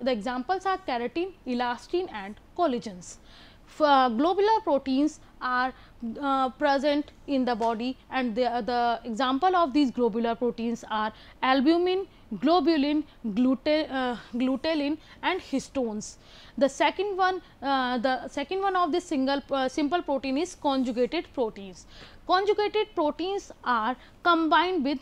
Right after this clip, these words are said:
non-protein moiety or prosthetic group also. So, uh, simple protein are composed of only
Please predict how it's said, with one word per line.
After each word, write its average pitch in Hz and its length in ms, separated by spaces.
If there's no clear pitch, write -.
non-protein 277 760
moiety 202 500
or 269 240
prosthetic 247 640
group 285 220
also. 196 420
So, 359 360
uh, 262 300
simple 359 320
protein 403 340
are 311 400
composed 339 480
of 392 160
only 302 440